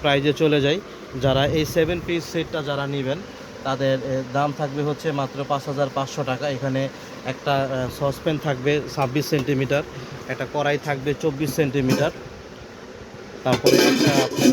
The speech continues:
ফ্রাই প্যান থাকবে হচ্ছে আপনার চব্বিশ সেন্টিমিটার, একটা তাওয়া থাকবে ছাব্বিশ সেন্টিমিটার। এগুলা কিন্তু অনেক মজবুত এবং অনেক হেভি করে বানানো, পিছনে কিন্তু খোদাই করে লেখা আছে এখানে কিয়াম ট্রি প্লাই ইন্ডাকশন বাটন করা, ঠিক আছে?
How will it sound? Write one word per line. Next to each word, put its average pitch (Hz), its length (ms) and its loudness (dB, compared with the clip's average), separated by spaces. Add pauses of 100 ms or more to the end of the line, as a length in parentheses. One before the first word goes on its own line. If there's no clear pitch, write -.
(120)
ফ্রাই 143 260 0
প্যান 156 200 -4
থাকবে 151 300 2
হচ্ছে 147 300 -2
আপনার 143 320 -4
চব্বিশ 143 260 -4
সেন্টিমিটার, 147 520 -4
একটা 139 260 -2
তাওয়া 151 260 2
থাকবে 147 360 0
ছাব্বিশ 131 340 -2
সেন্টিমিটার। 113 500 -4 (460)
এগুলা 165 260 4
কিন্তু 170 280 2
অনেক 170 360 2
মজবুত 147 560 4 (180)
এবং 143 300 0 (120)
অনেক 147 300 4 (220)
হেভি 143 320 4
করে 147 220 6
বানানো, 127 460 2
পিছনে 143 320 0
কিন্তু 143 440 0 (500)
খোদাই 151 360 6
করে 156 220 6
লেখা 143 400 4
আছে 147 300 2 (460)
এখানে 135 340 2 (100)
কিয়াম 131 280 4 (100)
ট্রি 139 240 4
প্লাই 156 280 2
ইন্ডাকশন 131 420 2
বাটন 120 400 2
করা, 101 180 2 (100)
ঠিক 170 140 0
আছে? 220 220 2